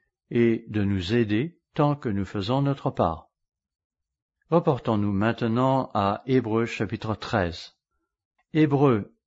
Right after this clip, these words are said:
chapitre treize, verset cinq. Ne vous livrez pas à l'amour de l'argent.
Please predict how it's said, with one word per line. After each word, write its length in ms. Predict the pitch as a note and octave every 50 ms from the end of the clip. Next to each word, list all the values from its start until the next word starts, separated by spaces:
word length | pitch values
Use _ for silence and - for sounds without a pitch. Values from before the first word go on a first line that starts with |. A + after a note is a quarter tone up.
| _ -
chapitre 580 | - - - A2+ F#2+ - G2 F2+ - - - A2
treize, 560 | - - - C3 C#3 D3 C#3+ B2 A2+ A2+ - - _ _ _ _ _ _
verset 340 | - A2 A#2+ A#2 - - A#2+
cinq. 420 | G2+ - A2 F2 D#2+ D#2+ - - _ _ _ _ _ _ _ _ _ _ _ _ _ _ _ _ _ _ _
Ne 240 | C#3 C3+ F3 F#3 F3+
vous 240 | D#3+ C3+ C#3 D#3+ D#3+
livrez 460 | D3 C#3+ D3+ D#3+ B2+ C3+ C3 C#3+ C#3
pas 480 | C#3 - C#3+ C3 C3 C#3 C#3 - _ _ _
à 160 | - B2+ A#2+
l'amour 560 | A#2+ A#2 A#2 A#2+ A#2+ A#2 A#2 A#2+ A#2+ A#2 A2+
de 100 | G#2 G#2+
l'argent. 560 | A2 G#2+ A2 A2 G#2+ G2+ G2 G#2 G2+ F#2+ F2